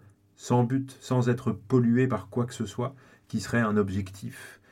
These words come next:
euh, qui, euh, qui, qui enlèverait la pureté du chant. Les notes d'or, euh, ça ne veut rien dire d'autre que les notes les plus belles, les notes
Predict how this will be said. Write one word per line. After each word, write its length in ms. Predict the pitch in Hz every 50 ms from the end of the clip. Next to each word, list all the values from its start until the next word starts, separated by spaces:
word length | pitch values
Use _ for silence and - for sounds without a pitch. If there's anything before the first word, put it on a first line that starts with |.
| - _ _ _ -
euh, 220 | 107 107 104 104
qui, 360 | 95 - - - 120 117 113
euh, 400 | 107 104 101 101 98 101 101 101 - - - - - -
qui, 500 | - 113 110 104 104 104 104 - - 127 127 - - _ _ _ _ _ _ _ _ _
qui 120 | - 113 113
enlèverait 420 | 110 110 110 107 101 110 127 131
la 100 | 113 101
pureté 380 | 87 - 113 107 - - 123 117
du 140 | 107 117 120
chant. 220 | - - - - - - _ _ _ _ _ _ _ _ -
Les 200 | 113 120 127 127
notes 360 | 123 127 143 160 156 135 135
d'or, 720 | 135 123 120 127 131 127 123 113 110 98 - - - - _ _ _ _ _ _ _ _ _ _ _ _ _ _ _ _ _ - 110
euh, 420 | 113 110 107 101 101 95 95 85 - - - - - _ _ _ _ _ _ _ _ _ _ _ _ _ _ _ _ _ _ _ _ _ _
ça 140 | - - 120
ne 80 | 120 107
veut 100 | 117 110
rien 220 | 107 113 117 113
dire 220 | 107 117 110 101 107
d'autre 320 | 131 143 147 - - -
que 260 | - 127 123 127 123 123 - - - _ -
les 140 | 110 113 113
notes 360 | 120 127 135 139 135 - - _ -
les 180 | 104 104 110 110
plus 200 | 98 - 113 110
belles, 380 | 113 135 143 143 127 107 92 -
les 140 | 104 107 107
notes 280 | 113 127 127 123 -